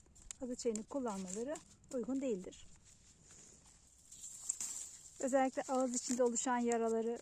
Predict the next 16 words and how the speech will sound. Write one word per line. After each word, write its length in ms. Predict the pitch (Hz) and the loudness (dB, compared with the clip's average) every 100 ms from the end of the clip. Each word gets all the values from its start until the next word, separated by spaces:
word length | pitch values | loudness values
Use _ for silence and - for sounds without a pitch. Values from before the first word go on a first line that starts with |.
| - | -4
iyileştirmede 720 | 254 233 220 - 214 214 220 | 0 2 0 -4 -2 -2 -2
çok 260 | 226 220 208 | -4 -6 -4
iyidir. 360 | 190 202 - - | -6 -6 -10 0
Gargara 340 | 254 233 233 | 2 4 4
yapılabilir, 600 | 226 214 226 208 208 220 | 2 2 -2 -2 -2 -4
diş 180 | 233 - | -4 -2
eti 220 | 208 - | -4 -4
iltihaplarını 580 | 240 214 226 214 226 208 | -6 -4 -6 -4 -4 -4
giderebilir. 680 | 202 202 202 190 175 214 - - _ _ - - _ - - _ - - - - - _ _ - - - - - - - - - - - - - - - - - - - - - - - - - - - - - - | -4 -4 -4 -4 -6 -10 -14 -20 _ _ -20 -20 _ -20 -20 _ -20 -20 -20 -20 -20 _ _ -20 -20 -20 -20 -20 -20 -20 -20 -20 -20 -20 -20 -20 -20 -20 -20 -20 -20 -20 -20 -20 -20 -20 -20 -20 -20 -20 -20 -20 -18
Bu 60 | 294 | -18
kadar 280 | - 240 254 | -12 -10 -8
şifalı 460 | - - 214 214 | -10 -8 -6 -4
bir 160 | 226 202 | -4 -4
bitkidir 360 | 202 - 208 | -6 -6 -6
işte 240 | 185 - - | -6 -10 -12
bu. 300 | 247 - | -16 -18